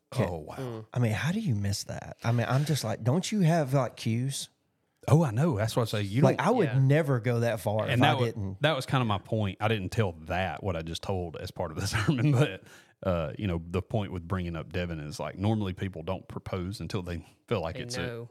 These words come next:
Speaker 2: a, it's a
Speaker 1: A
Speaker 2: sure
Speaker 1: solid.
Speaker 2: thing.
Speaker 1: It's a
Speaker 2: And
Speaker 1: solid, yeah.
Speaker 3: Yeah.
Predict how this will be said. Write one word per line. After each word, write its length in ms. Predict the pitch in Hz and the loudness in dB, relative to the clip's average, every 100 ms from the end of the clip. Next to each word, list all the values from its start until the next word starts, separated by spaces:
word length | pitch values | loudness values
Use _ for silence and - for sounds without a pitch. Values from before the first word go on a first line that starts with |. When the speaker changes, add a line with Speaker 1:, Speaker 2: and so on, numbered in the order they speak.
| - | -4
Speaker 2:
a, 40 | |
it's 120 | 104 - | -4 -2
a 40 | |
Speaker 1:
A 20 | |
Speaker 2:
sure 200 | - - | -2 2
Speaker 1:
solid. 260 | 113 104 104 | 4 4 2
Speaker 2:
thing. 280 | 101 110 123 | 2 0 0
Speaker 1:
It's 160 | 127 120 | -2 0
a 40 | |
Speaker 2:
And 80 | 107 | 2
Speaker 1:
solid, 420 | 104 104 90 90 | 2 0 -4 -4
yeah. 180 | 104 95 | -4 -2
Speaker 3:
Yeah. 140 | 101 | -4